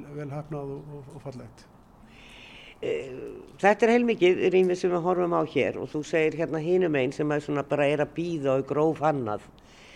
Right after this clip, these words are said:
Speaker 1: Já,
Speaker 2: Sem
Speaker 1: hérna
Speaker 2: er
Speaker 1: fyrir
Speaker 2: hérna,
Speaker 1: austan okkur,
Speaker 2: já,
Speaker 1: já.
Speaker 2: austan, austan megin við.
Speaker 1: Já.
Speaker 2: Eh, hva-,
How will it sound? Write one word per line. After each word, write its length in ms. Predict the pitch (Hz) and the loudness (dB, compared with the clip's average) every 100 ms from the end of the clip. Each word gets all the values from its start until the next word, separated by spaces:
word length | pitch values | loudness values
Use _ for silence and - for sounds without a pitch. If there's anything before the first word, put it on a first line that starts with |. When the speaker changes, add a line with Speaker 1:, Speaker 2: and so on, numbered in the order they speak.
| - | -20
Speaker 1:
Já, 140 | - 160 | -10 -2
Speaker 2:
Sem 100 | 139 | 2
Speaker 1:
hérna 120 | 143 | 4
Speaker 2:
er 80 | 151 | 6
Speaker 1:
fyrir 100 | 160 | 4
Speaker 2:
hérna, 60 | |
Speaker 1:
austan 240 | 156 147 139 | 4 4 2
okkur, 160 | 127 | 2
Speaker 2:
já, 160 | 147 143 | 4 4
Speaker 1:
já. 300 | 113 104 135 | 4 2 0
Speaker 2:
austan, 340 | 135 - 147 123 | -2 -2 -2 0
austan 300 | 151 151 143 | -2 -2 -2
megin 180 | 127 | -2
við. 220 | 104 - 127 | -4 -6 -12
Speaker 1:
Já. 140 | 135 117 - - | -14 -14 -18 -6
Speaker 2:
Eh, 320 | - - - | -4 -2 -6
hva-, 220 | - 180 | 0 0